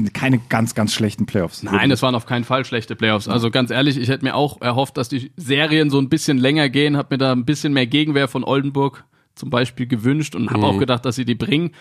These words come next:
Speaker 2: Aber Fechter war geil. Also im Viertelfinale gegen
Speaker 1: Ja.
Speaker 2: Bamberg, das ist bisher
Speaker 1: Diese
Speaker 2: die Serie überhaupt.
Speaker 3: Und vom Publikum in München mit Applaus verabschiedet.
Speaker 1: Ja.
Speaker 3: Hab ich noch nie
Speaker 1: M-,
Speaker 3: gesehen.
Speaker 1: muss, muss man fast auch, also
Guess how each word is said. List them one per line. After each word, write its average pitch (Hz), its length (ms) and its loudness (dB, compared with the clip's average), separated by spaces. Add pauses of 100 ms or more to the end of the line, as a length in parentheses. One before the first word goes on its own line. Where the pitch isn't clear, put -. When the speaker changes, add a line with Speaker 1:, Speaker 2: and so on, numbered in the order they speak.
(160)
Speaker 2:
Aber 104 200 -2
Fechter 127 320 0
war 110 120 0
geil. 113 380 0 (100)
Also 110 360 -2 (160)
im 117 120 -2
Viertelfinale 135 560 2
gegen 120 180 0
Speaker 1:
Ja. 101 40 -8
Speaker 2:
Bamberg, 131 340 2
das 117 140 0
ist - 60 -16
bisher 120 220 0
Speaker 1:
Diese 104 120 0
Speaker 2:
die 120 60 2
Serie 123 280 2
überhaupt. 113 480 0 (400)
Speaker 3:
Und 226 180 2
vom 156 360 2 (460)
Publikum 185 500 0
in 110 120 2
München 131 480 0 (460)
mit - 300 -2
Applaus 123 440 -2
verabschiedet. - 680 -6
Speaker 1:
Ja. 110 240 2 (220)
Speaker 3:
Hab 120 140 2
ich 135 60 4
noch 135 80 4
nie 131 100 4
Speaker 1:
M-, 110 80 4
Speaker 3:
gesehen. 85 320 -4
Speaker 1:
muss, 117 280 0
muss 113 220 0
man 113 120 4
fast 120 260 0
auch, 95 240 -6
also 101 200 -2